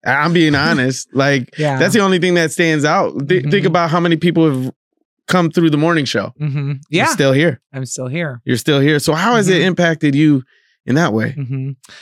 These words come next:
Speaker 2: Um, I think that it, there were a lot of years
Speaker 1: Mm-hmm.
Speaker 2: that I didn't understand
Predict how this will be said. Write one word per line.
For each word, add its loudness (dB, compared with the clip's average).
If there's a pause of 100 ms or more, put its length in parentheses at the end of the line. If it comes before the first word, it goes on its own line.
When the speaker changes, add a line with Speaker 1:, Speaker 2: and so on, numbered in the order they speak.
(340)
Speaker 2:
Um, 0
I 0
think -4
that 0
it, -4
there 2
were 2
a 2
lot 0
of -2
years -2
Speaker 1:
Mm-hmm. -10
Speaker 2:
that 0
I -2
didn't -2
understand -2